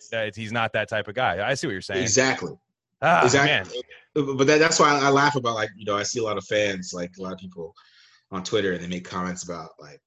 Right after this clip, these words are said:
Speaker 2: you know, how the, I, I just know they would get picked about, picked apart by Derek and couldn't be confused and not <laughs> figure out why. "I thought Derek doesn't handle pressure." If it, like, he, he doesn't handle pressure from four-man fronts really good. You guys,
Speaker 1: Yeah.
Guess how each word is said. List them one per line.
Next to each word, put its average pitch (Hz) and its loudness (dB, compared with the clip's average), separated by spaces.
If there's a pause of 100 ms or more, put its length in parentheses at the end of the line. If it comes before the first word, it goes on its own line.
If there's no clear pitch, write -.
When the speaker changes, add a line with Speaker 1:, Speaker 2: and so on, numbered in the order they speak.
(260)
Speaker 2:
you 85 -20
know, 80 -18 (140)
how 90 -8
the, 82 -14 (400)
I, 131 2
I 127 2
just 117 -2
know 117 4
they 104 2
would 98 -2
get 92 -4
picked - -6
about, 85 -8 (160)
picked - -6
apart 95 -2
by 87 -10
Derek 87 -8
and - -16
couldn't 90 -10 (160)
be 90 -6
confused 90 -12 (380)
and 87 -10
not 87 -6
<laughs> - -6
figure 113 0
out 95 -2
why. 92 -2 (320)
"I 240 6
thought 254 4
Derek 233 4
doesn't 220 -2
handle 262 4
pressure." 123 0
If 107 -12
it, 110 -10 (140)
like, 101 -2
he, - -14
he 143 -6
doesn't 151 2
handle 135 0
pressure 117 -2
from 95 -12
four-man 101 -4 (100)
fronts - -12 (140)
really 90 -12
good. - -18 (180)
You 113 -14
guys, 107 -6
Speaker 1:
Yeah. - -14